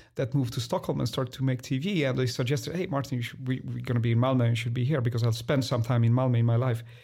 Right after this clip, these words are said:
But at the same time, I'm, I'm, so I like cooking. Cooking and design and future thinking or systems thinking is the same thing for me. There are ingredients in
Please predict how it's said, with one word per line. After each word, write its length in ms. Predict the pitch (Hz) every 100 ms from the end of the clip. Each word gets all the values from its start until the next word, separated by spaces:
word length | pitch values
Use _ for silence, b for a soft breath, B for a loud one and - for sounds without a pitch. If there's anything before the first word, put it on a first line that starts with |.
| B B B B B _ _ _ _ _
But 380 | 220 240 202 208
at 80 | 165
the 100 | 170
same 240 | 202 190
time, 220 | 190 170
I'm, 240 | 165 165 -
I'm, 220 | 170 -
so 160 | - 170
I 80 | 165
like 340 | 165 180 175
cooking. 420 | 185 - 127 131 - b b b b b _ _ _ _
Cooking 400 | - 247 254 202
and 240 | 175 156 131
design 920 | 147 139 190 170 131 127 139 143 143 - -
and 400 | 135 131 131 131
future 440 | - 156 - 147
thinking 580 | 117 - 196 175 120 110 -
or 60 |
systems 520 | 113 233 226 151 131 -
thinking 340 | 127 117 127
is 100 | 135
the 80 | 143
same 240 | - 156
thing 440 | 156 196 160 - -
for 220 | - 127
me. 260 | 127 139 143 B B B B B _
There 140 | 120 113
are 140 | 110
ingredients 880 | - 123 120 147 139 147 202 - -
in 280 | - 143